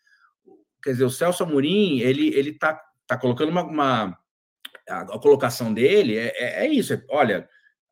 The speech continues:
a gente pode discutir, mas a gente precisa saber os termos, os termos não estão colocados.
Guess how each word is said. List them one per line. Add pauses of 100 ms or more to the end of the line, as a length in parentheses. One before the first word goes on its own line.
(160)
a
gente (160)
pode
discutir,
mas
a
gente
precisa
saber
os
termos,
os
termos
não
estão
colocados.